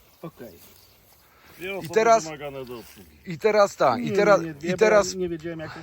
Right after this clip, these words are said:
Speaker 1: się robi po prostu.
Speaker 3: i teraz powiedz, i teraz powiedz, czy masz pełną swobodę ruchu. Podejdź sobie do ogniska
Speaker 1: Ale
Speaker 3: na przykład,
Speaker 1: czekajcie,
Speaker 3: jakbyś
Speaker 1: czekajcie,
Speaker 3: coś
Speaker 1: ja
Speaker 3: chciał
Speaker 1: się odwrócę,
Speaker 3: zrobić.
Speaker 1: jak to wygląda, żebyście widzieli. Swoboda ruchu, no nie za, y,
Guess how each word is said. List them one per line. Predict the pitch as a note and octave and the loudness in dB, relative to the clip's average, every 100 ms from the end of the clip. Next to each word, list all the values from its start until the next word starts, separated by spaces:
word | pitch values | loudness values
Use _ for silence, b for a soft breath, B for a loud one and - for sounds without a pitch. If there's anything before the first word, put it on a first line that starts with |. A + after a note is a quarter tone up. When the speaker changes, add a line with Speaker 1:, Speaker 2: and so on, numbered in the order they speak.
| - | -14
Speaker 1:
się | |
robi | F3 C#3+ C3+ | -12 -12 -16
po | A#2+ | -20
prostu. | A#2+ A#2 E3+ | -20 -18 -10
Speaker 3:
i | |
teraz | D#3 G#3 G3+ - | -2 2 2 0
powiedz, | G3 G3 G3 - - | -4 -4 -8 -10 -14
i | |
teraz | D#3 F#3+ F#3 | -4 0 0
powiedz, | - F#3+ F#3+ F3 | 0 -4 -4 -8
czy | - F#3 | -8 -4
masz | F#3 - | -4 -6
pełną | - G3 F#3+ F#3+ | -4 -2 -2 -4
swobodę | - F3+ F3 E3+ E3+ | -4 -4 -4 -2 -4
ruchu. | C#3+ - | -4 -10
Podejdź | - E3 E3+ | -8 -6 -6
sobie | - C#3+ | -6 -6
do | |
ogniska | C#3+ C#3 F#3+ - E3+ | -6 -6 -8 -4 -2
Speaker 1:
Ale | D#3 | -2
Speaker 3:
na | |
przykład, | D3 E3+ D#3+ | -4 -6 -4
Speaker 1:
czekajcie, | D#3+ D3+ | -4 -4
Speaker 3:
jakbyś | D3 C#3+ | -8 -10
Speaker 1:
czekajcie, | B2+ | -10
Speaker 3:
coś | D3 | -10
Speaker 1:
ja | C3 | -6
Speaker 3:
chciał | C#3 | -6
Speaker 1:
się | C3 | -4
odwrócę, | C3 D3 | -6 -6
Speaker 3:
zrobić. | D3 C#3+ | -8 -12
Speaker 1:
jak | - | -12
to | C#3+ | -14
wygląda, | C3+ C#3+ C3 B2 | -14 -12 -12 -12
żebyście | B2 B2 - C3 | -16 -20 -20 -20
widzieli. | A#2+ A#2 A2 A2+ C#3 F3 _ _ _ _ _ _ _ _ - | -20 -20 -20 -20 -20 -20 _ _ _ _ _ _ _ _ -20
Swoboda | - E3 F#3 G3 F#3 | -20 -14 -10 -8 -8
ruchu, | F#3 G3+ | -8 -12
no | F3+ | -12
nie | F3+ | -12
za, | E3+ F3 | -12 -14
y, | - - E3 D#3+ D#3 | -14 -18 -20 -18 -18